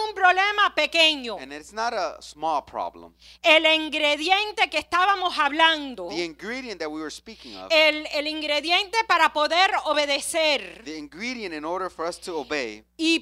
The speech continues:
Speaker 1: para obedecer correctamente ante Dios,
Speaker 2: and to obey adequately before God,
Speaker 1: faltaba.
Speaker 2: was missing.
Speaker 1: "Pero tengo contra ti que has dejado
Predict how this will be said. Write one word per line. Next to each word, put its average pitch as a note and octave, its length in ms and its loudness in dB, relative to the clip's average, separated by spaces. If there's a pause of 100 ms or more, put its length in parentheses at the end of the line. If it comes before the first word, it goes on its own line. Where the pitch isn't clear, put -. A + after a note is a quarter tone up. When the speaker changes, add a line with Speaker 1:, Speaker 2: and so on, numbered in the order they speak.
Speaker 1:
para D4+ 300 6
obedecer C#4 840 2
correctamente E4+ 1120 2
ante C4+ 480 -2
Dios, D4 480 4
Speaker 2:
and D4 180 -4
to D#3 140 -4
obey E3+ 480 -6
adequately C#3 600 -4
before A2+ 340 -10
God, F#2+ 260 -6 (1160)
Speaker 1:
faltaba. F3 640 -8 (400)
Speaker 2:
was G2+ 180 -20
missing. A#2 340 -18 (1500)
Speaker 1:
"Pero B3 320 2
tengo E4+ 680 0
contra D#4 600 -4
ti C#4+ 380 -10
que A3 220 -8
has B3+ 320 -2
dejado G3+ 840 -6